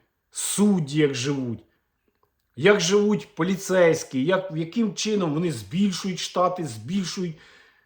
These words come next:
жирують, жирують, жирують, жирують. І що, вони, вони будуть закінчувати війну? Для чого вони їм це треба? Так абсолютно не потрібно. Тому, друзі, нас розводять,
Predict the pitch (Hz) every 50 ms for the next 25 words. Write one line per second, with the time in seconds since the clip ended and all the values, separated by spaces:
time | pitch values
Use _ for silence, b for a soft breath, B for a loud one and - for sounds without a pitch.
0 | b b b b b b b b b b b _ _ _ _ _ _ _ _ _
1 | 131 120 113 190 214 208 208 214 220 220 196 180 170 143 135 131 175 196 196 196
2 | 190 170 160 151 135 127 151 165 165 160 147 139 131 123 120 147 180 202 240 262
3 | 247 208 160 - 160 139 - - 202 180 127 135 139 160 143 131 165 180 190 202
4 | 185 190 180 190 175 160 190 185 - 214 208 196 - 202 196 190 - 208 202 202
5 | 214 220 220 196 147 120 156 165 160 - 214 196 175 160 143 131 120 117 113 107
6 | 92 - - 107 - - 104 95 90 - - _ _ - 135 - 160 156 - -
7 | 175 180 196 220 208 233 226 226 208 214 220 208 - 185 185 175 156 139 113 -
8 | - _ _ _ _ _ _ _ _ _ _ _ - 143 147 175 208 220 190 196
9 | 220 233 214 180 196 202 196 190 175 - B B B B B - 151 185 208 202
10 | - 202 196 175 151 151 165 185 202 202 165 139 113 - - -